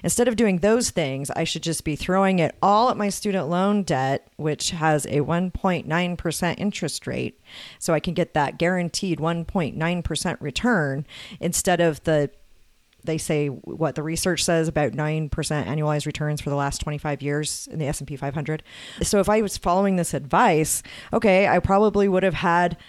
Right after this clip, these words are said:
my student loans paid off probably about ten years ago is when I would have had them paid off. I'd have to take a look back at where my money was going when I was married and how I didn't get to choose where all the money went all the time. I look back on that and I was just like, I'd have all my student loans paid off, but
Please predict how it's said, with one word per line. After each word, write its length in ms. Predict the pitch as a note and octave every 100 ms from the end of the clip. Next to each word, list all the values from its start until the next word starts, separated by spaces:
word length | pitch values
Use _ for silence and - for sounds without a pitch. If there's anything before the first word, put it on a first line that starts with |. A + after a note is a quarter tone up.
| - F3
my 480 | F3 E3+ E3 E3
student 380 | - - A#3+ B3
loans 440 | G3 G3 G3 G3+ -
paid 320 | F3+ F#3 F3+
off 560 | F3 E3+ E3+ - - -
probably 340 | - C#4 B3 G#3
about 220 | E3+ -
ten 220 | - D#3+
years 180 | C#3+ D3
ago 240 | D#3 D#3+
is 100 | E3
when 120 | E3 E3
I 40 |
would 100 | E3
have 100 | D#3+
had 220 | D#3+ D#3+
them 100 | E3
paid 160 | E3 D#3+
off. 320 | D#3 D#3 - - - - - -
I'd 140 | F3+
have 140 | F#3+ F#3+
to 100 | E3+
take 260 | F#3+ F3
a 100 | E3+
look 360 | C#3+ D3 E3+ -
back 400 | G3 F3+ - -
at 320 | C#3 - - - -
where 200 | F3 F#3
my 160 | E3+
money 280 | E3 F#3+ F3+
was 180 | C#3+ -
going 380 | D3 C#3 D3+ D3
when 120 | C3+
I 80 | C#3
was 200 | D3 D3
married 420 | F#3+ E3 B2 C3+
and 320 | C3 B2 - _
how 220 | - D3+
I 80 | D#3
didn't 180 | E3 -
get 80 |
to 120 | - -
choose 460 | - C4 E3 C3+
where 120 | D3
all 120 | C#3 E3+
the 60 |
money 220 | F3+ A3
went 260 | D3 B2+ B2
all 80 | C3
the 80 | C3+
time. 400 | B2+ B2 A#2 C3+ - G#3+
I 60 |
look 200 | G#3+ A3
back 240 | A#3 F#4 -
on 140 | G3+
that 240 | D3+ D3+ F3+
and 100 | E3
I 80 |
was 80 | E3
just 160 | E3+ E3
like, 160 | D#3+ -
I'd 100 | F3+
have 160 | F3+ G3
all 100 | F#3+
my 120 | F3+
student 320 | - F3+ D#3
loans 260 | F3 C#4+ -
paid 240 | A3 D3+
off, 380 | C#3+ C#3+ - -
but 420 | F3 D#3+ D#3 -